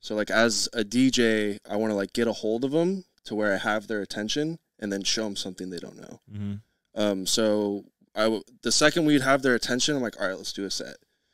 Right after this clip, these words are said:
Speaker 1: And Tanner and I would do three songs, and then towards the last few songs, like, you kinda, you're losing their attention 'cause they don't know the songs.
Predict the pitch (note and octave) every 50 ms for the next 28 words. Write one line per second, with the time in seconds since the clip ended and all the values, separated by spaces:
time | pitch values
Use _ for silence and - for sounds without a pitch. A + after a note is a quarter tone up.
0 | _ _ _ _ A2 G#2 - - A#2 A2+ A2+ A2+ A2 G#2+ G#2+ G#2+ G#2 G#2 G#2 G#2
1 | G2 G#2 G2+ - _ _ - A#2 A2+ A2 G#2 - - B2 B2 A#2+ - - B2+ B2+
2 | B2+ B2+ B2+ C3 C3 B2 - - - - _ _ _ _ _ _ _ _ _ _
3 | _ _ _ - - - A#2 A2+ A2+ A#2 A2 A2 G#2+ G#2 G2 - - - _ _
4 | _ - D#3+ F3 F#3+ F#3+ G3+ F#3 F#3 F3+ F#3 - - - F#3 - - E3 E3+ F3
5 | D#3 B2 A#2+ A2+ - A#2 G#2+ - B2+ A#2+ A#2+ A2 G#2 G#2+ G#2+ G#2 A2+ A#2 A2 A2
6 | G#2+ G2+ G2+ F#2+ F#2 - - G2+ F#2+ - - E2 F#2 F#2+ F#2+ G2+ G2+ G2+ G2 -
7 | F#2+ G2+ G2+ F2+ - - - - E2 F2 E2+ - - - - -